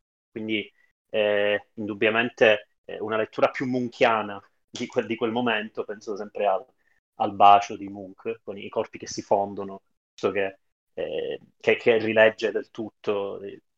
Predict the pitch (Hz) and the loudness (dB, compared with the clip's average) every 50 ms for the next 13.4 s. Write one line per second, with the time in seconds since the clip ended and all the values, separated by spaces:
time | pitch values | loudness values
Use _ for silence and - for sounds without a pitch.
0 | _ - 110 101 110 107 104 101 101 98 92 - 104 98 95 98 - - 98 92 | _ -8 -4 0 2 2 2 2 0 -4 -2 0 0 0 0 -2 -6 -8 -10 -10
1 | 92 90 92 92 95 95 95 - - - _ - 120 123 120 - 98 98 - - | -10 -10 -10 -12 -12 -12 -14 -18 -20 -18 _ -4 -2 -2 0 2 0 0 -2 -4
2 | - - - - - _ _ _ _ _ _ _ - 123 - 135 110 - - - | -8 -14 -16 -16 -18 _ _ _ _ _ _ _ 2 4 6 6 4 4 2 -8
3 | 123 113 113 117 104 110 101 107 120 - - 101 - _ _ - - - 139 123 | -8 -6 -4 -4 -4 -4 -4 -6 -8 -12 -14 -20 -20 _ _ -12 -2 2 4 4
4 | 117 - 127 113 - - - - - 127 117 113 113 107 - _ _ _ _ _ | 4 2 0 -4 -6 -6 -4 0 2 2 2 2 0 -2 -4 _ _ _ _ _
5 | _ - 120 107 104 107 107 104 - - 107 98 95 95 - - 101 92 95 - | _ -2 -2 -2 0 -2 -6 -4 -2 -2 -4 -4 -4 -8 -14 -12 -12 -12 -12 -14
6 | _ _ - 98 87 95 95 95 95 - _ _ _ 113 101 - - - - - | _ _ -18 -16 -16 -16 -16 -18 -20 -20 _ _ _ -16 -8 -6 -6 -4 -4 -6
7 | - - - 113 104 107 104 101 - - - _ _ _ _ _ _ - - - | -8 -6 -2 2 4 6 6 6 4 2 -8 _ _ _ _ _ _ -12 -10 -8
8 | - 107 - 123 113 107 - - - _ - 123 113 117 _ - 123 117 113 104 | -8 -2 4 6 8 8 6 4 -2 _ -10 -10 -10 -8 _ 2 4 4 4 4
9 | - - _ _ _ _ _ _ - 113 113 113 107 - 117 113 113 113 113 110 | 0 -6 _ _ _ _ _ _ 2 2 2 2 2 0 2 2 2 2 0 -2
10 | - _ _ - 110 107 107 - - 107 - _ - - - - - 120 113 - | -6 _ _ -10 -10 -10 -10 -10 -12 -14 -14 _ -16 -16 -14 -8 -4 -4 -4 -4
11 | - - 113 - - 123 - - - - 113 104 101 113 113 117 117 113 107 101 | -4 -6 -6 -6 -6 -10 -12 -6 -4 -2 -2 -2 -4 -6 -6 -6 -6 -6 -6 -8
12 | 101 _ - 98 - 107 - - - 104 - - 101 101 - - 127 117 101 95 | -10 _ -14 -12 -10 -12 -12 -12 -14 -12 -10 -10 -10 -8 -4 0 2 4 4 4
13 | 95 95 - _ - 101 98 95 | 2 0 -4 _ -4 -4 -4 -4